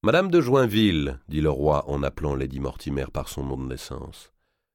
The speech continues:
approchez-moi mon seul petit-fils. »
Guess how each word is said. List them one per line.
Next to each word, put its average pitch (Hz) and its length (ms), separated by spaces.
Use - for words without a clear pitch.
approchez-moi 104 640
mon 82 180
seul 78 340
petit-fils. » 69 920